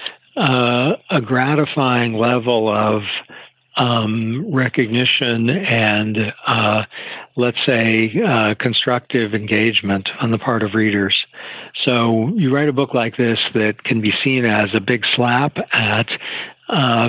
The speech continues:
Facebook and Twitter and, you know, the ability to find your own stuff and basically just to live in your own stuff. Uh, and th-, a slap at that might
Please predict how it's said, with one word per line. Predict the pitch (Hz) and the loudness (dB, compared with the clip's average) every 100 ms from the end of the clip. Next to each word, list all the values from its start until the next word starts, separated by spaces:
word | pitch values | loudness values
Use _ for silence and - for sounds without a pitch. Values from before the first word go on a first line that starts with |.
| - | 0
Facebook | 127 113 - 117 110 113 | 0 -2 0 0 0 -2
and | 110 | -2
Twitter | 131 127 143 143 127 | 0 2 2 2 2
and, | 101 110 107 - - - - _ | 0 -2 -4 -8 -12 -12 -16 _
you | 143 | 0
know, | 120 107 | 2 4
the | 123 | 2
ability | 101 113 110 110 110 104 | 2 2 2 2 2 0
to | - 110 107 104 - 117 | 0 2 0 -2 -8 -2
find | 117 117 | 0 0
your | 110 113 | 0 0
own | 113 113 | 0 0
stuff | - 117 120 120 | 0 2 0 0
and | 110 110 101 | -2 -2 -2
basically | 107 107 - 113 107 | -2 -2 -2 -2 -2
just | 104 113 - | 0 -2 -2
to | 107 | 0
live | 113 120 | 2 2
in | 120 | 0
your | 110 104 | 2 2
own | 107 104 | 0 -2
stuff. | - 107 120 - - - - - - - | 0 0 0 -4 -8 -12 -10 -10 -12 -4
Uh, | 175 117 113 117 127 254 | 0 2 2 2 2 2
and | 160 113 113 277 247 147 | 2 0 -2 -6 -4 -2
th-, | 135 170 | -2 0
a | 156 123 - | 0 0 0
slap | 131 139 131 | 0 0 -2
at | - | 0
that | 113 110 117 | 0 0 0
might | 113 | -2